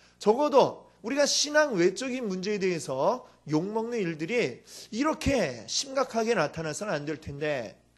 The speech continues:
과연 어디에서 무엇부터 우리가 잘못되었는가? 한번 이것을 오늘 점검을 해보고자 하는 것이죠. 그 점검을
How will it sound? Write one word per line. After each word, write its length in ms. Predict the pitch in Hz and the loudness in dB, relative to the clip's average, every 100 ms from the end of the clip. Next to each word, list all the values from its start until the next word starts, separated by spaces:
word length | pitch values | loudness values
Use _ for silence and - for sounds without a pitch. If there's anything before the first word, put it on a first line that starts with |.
| _ - - | _ -10 8
과연 240 | 196 285 | 8 10
어디에서 880 | 214 180 185 254 247 202 143 104 - _ _ - | 8 8 6 4 0 2 0 0 -16 _ _ -2
무엇부터 580 | 165 269 - 226 - 269 | 6 6 6 2 2 2
우리가 560 | 226 208 220 262 269 - - | 2 4 4 4 -2 -18 -10
잘못되었는가? 1040 | - 139 180 185 175 143 127 113 104 101 - _ - - - | -4 -4 -4 -4 -4 -4 -6 -8 -10 -12 -18 _ -16 -2 6
한번 260 | 254 269 | 10 10
이것을 400 | 220 208 220 226 | 10 6 4 4
오늘 520 | 190 156 240 190 123 - - | 4 6 6 4 2 -8 -14
점검을 720 | - 147 156 143 156 233 294 - - 214 | -8 0 0 2 2 2 2 -4 -6 0
해보고자 580 | 214 208 156 151 160 | 2 2 0 0 2
하는 200 | 165 170 | 2 0
것이죠. 520 | 135 113 - 117 95 - _ _ - - | -4 -6 -6 -4 -4 -8 _ _ -16 4
그 920 | 247 269 269 247 220 175 147 - - | 6 8 8 6 6 4 2 -2 -12
점검을 760 | - 202 233 196 269 143 110 | -4 4 8 8 8 6 2